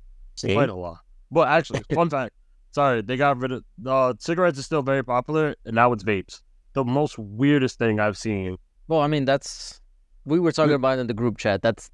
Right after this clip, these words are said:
Speaker 3: that's what it is now.
Speaker 1: Yeah,
Speaker 3: That's
Speaker 2: It's
Speaker 3: hot
Speaker 1: that's the
Speaker 3: news
Speaker 2: no.
Speaker 3: thing.
Speaker 1: culture.
Speaker 2: So I didn't get to explain how much of weird it was because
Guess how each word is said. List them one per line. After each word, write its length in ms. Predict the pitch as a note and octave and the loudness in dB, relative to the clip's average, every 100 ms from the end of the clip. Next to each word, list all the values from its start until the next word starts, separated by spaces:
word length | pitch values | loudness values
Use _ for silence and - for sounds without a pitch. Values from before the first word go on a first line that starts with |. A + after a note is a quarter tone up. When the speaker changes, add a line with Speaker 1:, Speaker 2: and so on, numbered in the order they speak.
| - | -2
Speaker 3:
that's 280 | - - - - | -2 -4 -20 -4
what 220 | A#2 B2 | 0 2
it 100 | A2+ | 2
is 200 | B2 A2+ | 0 0
now. 380 | G2 F2 F2+ - - | -2 -2 -4 -8 -16
Speaker 1:
Yeah, 220 | - F#2 F2 | -2 0 2
Speaker 3:
That's 140 | - | 2
Speaker 2:
It's 120 | F2+ | 0
Speaker 3:
hot 120 | - B2 | 2 2
Speaker 1:
that's 120 | A2+ | 4
the 60 | B2+ | 2
Speaker 3:
news 80 | |
Speaker 2:
no. 100 | - | 4
Speaker 3:
thing. 180 | G#2 F#2 | 4 4
Speaker 1:
culture. 140 | F2 E2+ _ _ _ _ | 0 -6 _ _ _ _
Speaker 2:
So 240 | G3 F#3 - | 0 0 2
I 100 | D#3+ | 0
didn't 160 | F#3+ F3+ | 0 -2
get 120 | E3+ | -4
to 60 | |
explain 300 | D#3 D#3+ D#3 | -4 -2 -2
how 160 | D3+ D3+ | 0 -2
much 300 | A#2 B2+ - | -2 -4 -6
of 120 | C#3+ B2 - | -6 -6 -6
weird 220 | B2 C3 | -4 -4
it 60 | C3+ | 0
was 260 | C#3+ D#3 | 0 -2
because 480 | C#3 C3 C3 B2 - | -4 -6 -4 -4 -8